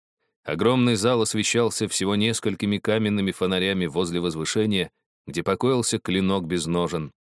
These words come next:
в древности получивший название "Дзайнин".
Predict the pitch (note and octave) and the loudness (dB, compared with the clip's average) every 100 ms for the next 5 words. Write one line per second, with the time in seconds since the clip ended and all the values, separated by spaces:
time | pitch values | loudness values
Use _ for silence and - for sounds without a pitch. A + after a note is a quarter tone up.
0 | _ D2 D#2 G#2 B2+ B2+ A#2 A#2+ A2 A2+ | _ -8 0 2 2 2 0 -2 0 0
1 | A2+ A#2+ - G2+ F#2 D#2 F2 G#2 G2 F2+ | 2 0 0 0 0 0 0 0 2 0
2 | F2 _ - D#2 F#2+ F2 G2 D#2+ | -2 _ -6 0 2 2 -2 -4